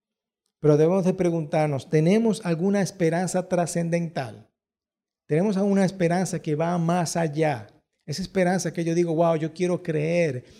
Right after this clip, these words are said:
en que Jesucristo, mi Salvador, va a venir y va a redimir el mundo. Y no importa lo que yo estoy viendo ahora, va a haber algo mucho más grande de lo que yo estoy viendo ahora mismo".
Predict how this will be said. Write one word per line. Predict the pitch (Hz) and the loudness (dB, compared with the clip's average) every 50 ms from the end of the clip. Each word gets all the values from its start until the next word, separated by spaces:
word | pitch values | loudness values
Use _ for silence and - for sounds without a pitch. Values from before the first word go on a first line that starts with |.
| - _ | -18 _
en | - 147 147 | -6 -6 -4
que | 143 - 135 | -4 -4 -4
Jesucristo, | 123 143 127 - 143 131 - 175 170 190 196 196 170 - - - 113 110 107 - - _ _ _ _ _ - | -4 -4 -4 -4 -6 -4 0 2 2 4 4 2 0 -2 -4 -6 -8 -8 -8 -10 -18 _ _ _ _ _ -4
mi | - 139 127 | -2 -2 0
Salvador, | - - 147 147 135 143 139 135 147 160 165 156 151 143 151 127 117 | 2 2 2 2 2 0 0 2 4 4 6 6 4 2 0 -2 0
va | 147 151 165 175 175 | 0 2 2 2 2
a | |
venir | 165 165 165 165 156 151 160 151 135 117 107 104 - _ _ _ _ _ | 2 2 2 2 0 -2 -2 -2 -4 -4 -6 -8 -10 _ _ _ _ _
y | - 135 135 | -6 -4 -2
va | 131 143 147 156 170 170 | 0 2 2 4 4 4
a | 165 | 2
redimir | 143 156 156 143 139 139 147 156 160 165 | 2 2 2 2 2 0 0 0 0 0
el | 160 156 | 0 -2
mundo. | 147 151 165 165 165 160 139 107 101 98 101 - _ _ _ _ _ _ _ | -2 -2 -2 -4 -4 -4 -6 -8 -10 -12 -16 -20 _ _ _ _ _ _ _
Y | - 139 | -6 -4
no | 139 160 | 0 0
importa | 196 202 190 190 185 190 190 185 185 175 | 0 0 2 4 4 4 4 2 0 -2
lo | 170 160 156 | -2 0 -2
que | 156 151 | -2 -2
yo | 147 156 180 | 0 0 0
estoy | 185 156 - 196 185 185 | 0 -2 -2 -2 -2 -2
viendo | 170 165 165 170 180 180 175 160 151 | -2 -4 -4 -4 -4 -4 -4 -6 -6
ahora, | 151 156 156 165 165 156 143 123 120 120 - - - - _ - 131 | -4 -2 0 0 2 0 0 -2 -6 -10 -12 -18 -20 -20 _ 0 4
va | 143 147 | 6 6
a | 156 | 6
haber | 151 165 170 165 165 | 8 8 8 8 8
algo | 165 170 175 160 165 | 6 6 4 4 2
mucho | 165 160 165 156 - - 143 135 | 2 0 -2 -2 -2 -2 -4 -2
más | 143 147 156 165 175 160 143 - | -2 -2 -2 0 -2 -2 -2 -2
grande | 143 160 160 165 180 185 180 160 127 117 104 107 - _ _ _ _ _ _ - | 0 0 0 0 0 -2 -2 -4 -4 -6 -8 -8 -12 _ _ _ _ _ _ -6
de | 151 139 | -2 -2
lo | 135 135 123 | 0 0 -2
que | - 139 | -2 0
yo | 131 151 | 2 2
estoy | 147 147 - 160 147 | 0 0 -2 -6 -6
viendo | 143 147 151 147 147 143 135 | -6 -4 -4 -4 -4 -4 -2
ahora | 131 139 143 135 | -2 -2 -2 -4
mismo". | 131 127 117 107 - - - 127 - | -4 -4 -6 -8 -8 -12 -16 -20 -20